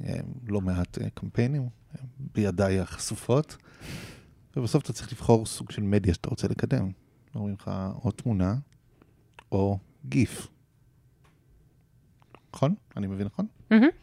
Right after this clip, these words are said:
Speaker 1: או להעלות כמה תמונות,
Speaker 2: או גם
Speaker 1: ואז
Speaker 2: וגם, כן, by the
Speaker 1: כן,
Speaker 2: way,
Speaker 1: כן.
Speaker 2: זה לא סותר.
Speaker 1: כן, או, או, כלומר, ה-, הלקוח מוצרית היה צריך להעלות כמה תמונות שיצרו את הגיף, או
Speaker 2: לא.
Speaker 1: שהיה צריך להעלות גיף?
Speaker 2: אז אתה נוגע פה, בוא נראה, אז אתה נוגע פה בדיוק בנקודה. הלקוח היה צריך להעלות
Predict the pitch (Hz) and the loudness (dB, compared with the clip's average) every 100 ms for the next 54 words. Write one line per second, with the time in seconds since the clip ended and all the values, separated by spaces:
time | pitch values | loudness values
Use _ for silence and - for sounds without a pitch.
0 | - - - 117 104 101 104 - 123 123 | -14 -12 6 10 10 10 8 6 6 6
1 | - 185 190 202 196 277 330 170 - 196 | 6 6 8 10 10 8 6 4 4 6
2 | 143 143 143 143 107 156 170 - 143 147 | 6 6 8 8 8 8 6 4 0 0
3 | - - 135 90 - 120 - - - - | -6 2 4 4 4 4 4 -4 -10 -2
4 | 117 110 104 - 120 - 110 - 147 127 | 2 4 2 -2 -2 4 4 8 8 8
5 | - 107 - 104 113 104 101 - 117 - | 6 2 6 8 8 8 6 6 0 2
6 | 101 95 98 - - 110 104 - 101 101 | 2 4 2 -2 2 2 2 0 0 0
7 | 85 - 92 - - - 107 110 - 87 | 0 -2 -4 -4 -4 2 6 6 6 2
8 | 123 196 - - - - 110 101 107 - | 4 2 -2 -10 -10 0 6 8 8 4
9 | 107 98 87 117 - - - 151 131 135 | 2 2 2 2 0 -6 -2 -2 -2 -4
10 | 135 131 127 143 143 - 135 127 143 143 | -4 -4 -2 -2 -2 -4 -4 -2 0 0
11 | 127 123 127 135 170 208 165 151 156 147 | 0 -2 -2 0 2 2 2 2 2 0
12 | 135 - 127 120 127 262 240 185 185 170 | -2 -2 -2 -2 0 0 0 -4 -6 -6
13 | - 127 127 | -4 -4 -6